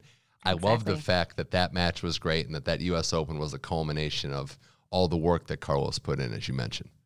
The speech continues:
Speaker 2: As you mentioned, it was also, we're seeing, we saw it from Novak against Nadal. We saw it against Nadal against Federer. They pushed each other. They made each other better. Why are they n-, world number one, two, three in the big three? Because they competed.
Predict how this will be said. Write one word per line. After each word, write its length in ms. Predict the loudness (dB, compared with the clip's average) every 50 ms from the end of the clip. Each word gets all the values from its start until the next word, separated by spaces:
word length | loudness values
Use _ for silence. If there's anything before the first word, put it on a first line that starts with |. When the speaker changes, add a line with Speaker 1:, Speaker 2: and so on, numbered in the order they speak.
| _ _ _ _ _ _ _ _ _ _ _ _ _ _ -2
Speaker 2:
As 200 | -2 -2 0 2
you 140 | 2 2 4
mentioned, 400 | 2 2 2 0 -2 0 2 2
it 80 | 4
was 180 | 4 2 2 2
also, 640 | 0 0 0 0 0 0 0 2 2 0 0 -2 -4 -8 -10 -4
we're 440 | 0 2 2 4 4 4 4 2 2
seeing, 320 | 0 -2 0 0 0 0
we 80 | 0 -2
saw 280 | 2 2 4 4 6 4
it 120 | 4 2
from 360 | 2 4 4 4 4 4 2 -2 -2
Novak 420 | 0 0 0 2 4 2 2 2 0
against 480 | -2 0 0 0 0 0 -2 -2 -2
Nadal. 400 | 0 2 2 2 2 2 2 2
We 80 | 0 0
saw 180 | 0 0 0
it 60 | 0 2
against 320 | 0 0 0 -2 -2 -4
Nadal 520 | -2 0 2 4 4 4 4 4 4 4
against 360 | 4 4 2 0 0 -2 -2 -2
Federer. 400 | 0 0 2 2 4 2 4 4
They 100 | 2 2
pushed 300 | 2 2 0 0 0 -2
each 160 | -2 -2 -2
other. 180 | 0 2 2
They 160 | 2 2 2 0
made 200 | 0 -2 -2 -2
each 120 | 0 0
other 220 | 0 0 0 0
better. 320 | 2 2 2 4 4 2 2
Why 300 | 0 -2 0 2 4 4
are 120 | 4 6
they 140 | 6 4 4
n-, 160 | 4 2 -2 -2
world 200 | 0 0 0 2
number 180 | 0 0 0 0
one, 280 | 2 2 2 2 2 0
two, 200 | 0 0 0 0
three 300 | 0 0 2 2 4 2
in 140 | 2 0
the 40 | -2
big 200 | -2 -2 -2 -2
three? 320 | 0 2 2 2 2 0 -2
Because 480 | -4 -6 0 2 4 4 4 2 -2 -6 -8
they 680 | -10 -10 -4 2 4 6 8 8 6 6 4 2 0 -6 -16 -18 -18 _ -10
competed. 580 | -6 -4 -2 2 2 4 6 6 4 4 2